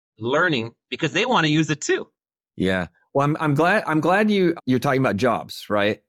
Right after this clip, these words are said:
Speaker 2: 'Cause, you know, at the end of the day, like, the, the education we're trying to give our kids is so they can get good jobs. And in California, there are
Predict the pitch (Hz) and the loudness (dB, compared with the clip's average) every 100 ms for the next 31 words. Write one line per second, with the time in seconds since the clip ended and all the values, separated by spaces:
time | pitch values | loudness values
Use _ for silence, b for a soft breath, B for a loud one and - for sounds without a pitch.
0 | _ 117 101 - - _ 131 120 113 160 | _ -4 -4 -6 -16 _ -2 0 0 2
1 | 180 139 113 139 123 104 95 98 _ - | 4 2 2 2 2 0 0 -4 _ -2
2 | 101 - 113 131 127 - 139 131 107 101 | -2 0 0 0 0 0 0 0 -2 -2
3 | 120 104 101 107 95 - 107 101 95 113 | 0 0 2 2 0 0 0 0 0 -2
4 | 107 110 113 110 90 107 90 110 110 95 | -2 0 2 0 0 0 2 2 2 -2
5 | 87 101 101 101 90 131 143 139 - 156 | -4 -4 -2 -2 -2 -2 0 -2 -2 0
6 | 156 113 98 107 B B B B _ _ | 2 2 2 0 B B B B _ _
7 | _ 113 127 135 131 107 117 107 98 101 | _ 0 2 2 0 0 0 2 0 -2
8 | 104 | -4